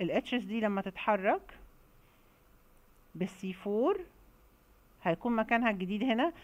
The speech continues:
فلما تعمل ريفليكشن هتيجي في البوزيشن الأصلي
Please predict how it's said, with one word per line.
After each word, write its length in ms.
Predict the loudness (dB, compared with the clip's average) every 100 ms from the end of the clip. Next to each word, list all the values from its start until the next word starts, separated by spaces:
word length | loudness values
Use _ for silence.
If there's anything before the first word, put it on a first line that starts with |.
| -20 -2
فلما 260 | 2 4 4
تعمل 300 | 4 4 2
ريفليكشن 560 | 2 0 2 2 2 0
هتيجي 440 | -4 -2 -6 -6
في 80 | -6
البوزيشن 580 | -6 -4 -4 -2 -2 -2
الأصلي 600 | -4 -2 -4 -4 -8